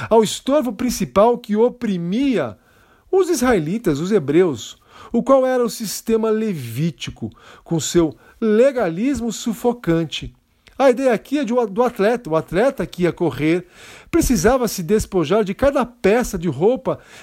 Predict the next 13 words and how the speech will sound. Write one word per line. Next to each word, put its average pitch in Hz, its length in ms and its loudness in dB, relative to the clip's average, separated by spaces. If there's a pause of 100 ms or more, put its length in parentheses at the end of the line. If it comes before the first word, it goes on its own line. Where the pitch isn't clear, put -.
(120)
desnecessária 202 1200 0 (320)
antes 240 460 2
do 185 100 -4
início 196 560 -4 (380)
da 185 140 2
competição. 160 800 -6 (1080)
Pendências 180 720 2
não 208 140 -4
necessariamente 214 800 -2
podem 220 260 0
ser 208 200 -4
pecados. 147 720 -6
Entretanto, 151 680 -2